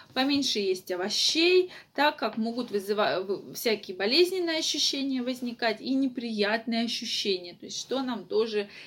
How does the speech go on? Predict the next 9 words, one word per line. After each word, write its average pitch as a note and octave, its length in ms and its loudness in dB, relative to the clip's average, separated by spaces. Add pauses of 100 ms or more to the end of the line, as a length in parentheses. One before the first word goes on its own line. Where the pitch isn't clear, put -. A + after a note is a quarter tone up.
(180)
не G#3+ 400 -2
очень G#3 600 2
хочется, B3+ 600 -4
чтобы - 240 -10
не G3 100 -6
попасть G#3 420 -4
в - 40 -6
неприятную G3+ 720 -2
ситуацию. - 920 -8